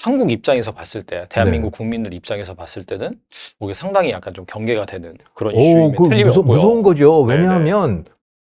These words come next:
Speaker 2: 거기 가서 훈련을 받는 거잖아요.
Speaker 1: 실-, 실전 그런
Speaker 2: 실전
Speaker 1: 전투
Speaker 2: 훈련을
Speaker 1: 경험도
Speaker 2: 받는
Speaker 1: 쌓고.
Speaker 2: 거잖아요.
Speaker 1: 네.
Speaker 2: 우리 대한민국 군인들 실전 경험을 갖고 있는 사람은 거의 없어요. 저
Speaker 1: 없죠.
Speaker 2: 중동에 가서 뭐 조금 뭐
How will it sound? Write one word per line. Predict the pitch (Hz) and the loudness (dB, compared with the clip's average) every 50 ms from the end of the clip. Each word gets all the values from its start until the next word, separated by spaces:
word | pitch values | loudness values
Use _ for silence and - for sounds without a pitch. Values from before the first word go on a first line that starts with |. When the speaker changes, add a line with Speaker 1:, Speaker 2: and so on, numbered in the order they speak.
| _ _ _ _ _ | _ _ _ _ _
Speaker 2:
거기 | - 160 185 | 2 4 6
가서 | 220 226 208 | 6 4 4
훈련을 | 180 - - 254 269 294 311 320 330 | 2 4 6 6 8 8 6 4 4
받는 | 262 240 185 190 190 175 | 4 4 6 6 6 6
거잖아요. | 143 135 127 101 90 78 71 69 65 78 107 139 156 127 107 - _ _ _ _ | 4 4 4 2 0 -2 -6 -8 -10 -10 -10 -10 -10 -10 -12 -16 _ _ _ _
Speaker 1:
실-, | _ - - - | _ -8 -6 -6
실전 | - - 262 269 - - 220 185 160 | -4 -6 -6 -2 0 2 2 2 0
그런 | - - 120 123 | 0 0 4 6
Speaker 2:
실전 | - 311 302 - - - 294 277 | 8 6 6 6 2 2 4 4
Speaker 1:
전투 | 247 185 233 | 4 6 4
Speaker 2:
훈련을 | 233 214 233 233 233 220 | 4 6 6 6 6 6
Speaker 1:
경험도 | 180 | 6
Speaker 2:
받는 | 175 165 170 | 4 4 4
Speaker 1:
쌓고. | 175 170 | 4 4
Speaker 2:
거잖아요. | 156 147 135 131 113 101 92 104 | 4 4 4 4 4 2 2 2
Speaker 1:
네. | - 101 - 82 82 80 80 - _ _ _ _ _ | 0 0 0 -2 -4 -8 -12 -20 _ _ _ _ _
Speaker 2:
우리 | - 165 220 254 170 | 4 6 6 6 6
대한민국 | 139 143 175 202 240 262 262 247 233 - | 4 4 6 6 6 6 6 4 4 4
군인들 | - 220 233 226 226 220 208 190 208 214 214 208 202 196 175 170 | 4 4 6 6 6 6 6 6 6 6 6 4 2 2 0 -4
실전 | - - - 277 240 - - - 269 262 254 247 | -4 0 2 2 2 2 2 4 4 4 6 6
경험을 | 208 214 208 208 208 208 196 | 6 6 6 6 6 4 4
갖고 | 185 170 180 - 190 | 4 2 2 4 4
있는 | 185 165 | 4 4
사람은 | 147 151 170 254 - | 4 2 0 0 -4
거의 | - - - - - 214 262 | -8 -12 -8 -4 0 2 2
없어요. | 254 - - - - 117 98 101 - 196 - | 2 2 2 2 2 2 4 2 2 0 -2
저 | - | -2
Speaker 1:
없죠. | 113 123 - | -2 -2 0
Speaker 2:
중동에 | - 135 127 131 156 175 175 170 | 2 4 4 6 6 4 4 4
가서 | 160 147 135 147 | 4 4 4 4
뭐 | 139 139 135 | 2 2 0
조금 | - 151 - - 151 143 139 | -2 -4 -2 0 2 4 4
뭐 | 135 131 127 120 | 4 4 4 2